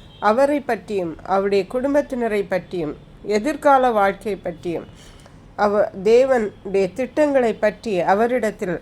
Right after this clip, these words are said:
நாத்தான் தீர்க்கதரிசியின் மூலமாக தேவனிட-,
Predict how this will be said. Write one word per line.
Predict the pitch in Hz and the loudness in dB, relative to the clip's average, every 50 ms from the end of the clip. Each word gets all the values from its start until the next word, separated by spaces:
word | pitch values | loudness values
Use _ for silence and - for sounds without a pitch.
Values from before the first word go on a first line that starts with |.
| - - - - - - - - - - - - | -10 -16 -20 -20 -20 -20 -20 -20 -20 -20 -12 -2
நாத்தான் | 226 220 226 247 285 - - 294 285 269 240 | 2 4 4 4 4 4 2 2 2 2 0
தீர்க்கதரிசியின் | 208 233 247 - - - 269 240 214 247 233 233 - 254 247 233 220 | -2 -4 -4 -4 0 0 0 2 2 0 -2 -2 -4 -4 -2 -2 0
மூலமாக | 208 208 220 220 214 214 196 185 180 175 180 202 185 170 - - - - 175 | 0 2 2 2 2 2 2 2 2 2 0 -2 -4 -4 -4 -8 -10 -4 0
தேவனிட-, | 202 214 240 277 269 269 247 247 233 226 220 | 2 2 2 4 2 2 2 0 0 -2 -4